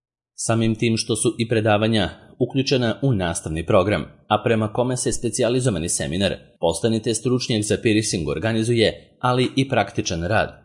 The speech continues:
to se mesto održavanja oba segmenta edukacije razlikuje. Naglašavamo da direktno u poslovnicama Obrazovnog centra Akademije Oxford, a koje su smeštene u mnogobrojnim gradovima naše zemlje, organizuje teorijski deo nastave,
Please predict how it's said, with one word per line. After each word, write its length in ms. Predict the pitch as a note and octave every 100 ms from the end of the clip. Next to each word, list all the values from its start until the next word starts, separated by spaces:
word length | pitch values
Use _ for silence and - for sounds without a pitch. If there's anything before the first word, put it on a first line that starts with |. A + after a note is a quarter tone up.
| -
to 120 | C3+
se 160 | B2 A#2+
mesto 300 | A#2+ - B2+
održavanja 600 | G#2 - A2+ A#2+ B2 D#2
oba 160 | C#2+
segmenta 520 | G#2 A2 G2+ A2 G#2+ A2+
edukacije 640 | A2 A2 A2 G2 - A2+
razlikuje. 840 | D#2 D#2+ G2 - G2+ - - _ A2
Naglašavamo 760 | A2 A2 G#2 G#2 A2 G#2+ G#2+
da 160 | A2 G2
direktno 580 | G2 C#2+ G#2+ G#2+ A#2+ A2
u 80 |
poslovnicama 840 | A2+ A2 - A2+ G#2+ G#2 A#2+ G#2 E2 - _ -
Obrazovnog 560 | A2+ C3 B2+ A#2+ G2+
centra 420 | - B2 A#2+ A2
Akademije 480 | F#2 G2 F#2 G2+ G2+
Oxford, 420 | E2 - - D2+ - - -
a 180 | G2+ -
koje 200 | A#2+ G#2+
su 140 | A#2
smeštene 500 | - A2+ A2+ B2+ A2
u 60 | E2+
mnogobrojnim 760 | F#2 A#2 A#2+ A#2 A#2+ A#2+ A2
gradovima 520 | G2+ A#2 A#2 A#2 F#2+
naše 300 | D#2+ F#2 - -
zemlje, 400 | E2 A2+ A2 F#2 - - -
organizuje 680 | F#2+ F#2 G#2 A#2+ C3 B2+ B2
teorijski 520 | B2+ B2 B2+ - G#2
deo 220 | F#2 F#2
nastave, 540 | F#2+ F2 - A#2+ G2